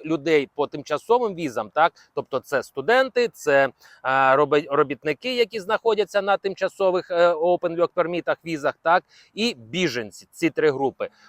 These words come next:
е, виросли навіть більше, ніж в два рази, так,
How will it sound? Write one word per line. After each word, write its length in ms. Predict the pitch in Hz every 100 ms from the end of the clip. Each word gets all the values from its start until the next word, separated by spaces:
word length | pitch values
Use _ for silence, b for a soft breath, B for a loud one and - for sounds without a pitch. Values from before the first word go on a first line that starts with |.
| b
е, 180 | 131 131
виросли 560 | 143 233 214 196 202 131
навіть 420 | 139 160 170 147
більше, 580 | 127 107 160 160 - 120
ніж 300 | 117 113 - 113
в 40 |
два 240 | 107 123 120
рази, 360 | 120 98 92 -
так, 240 | 139 165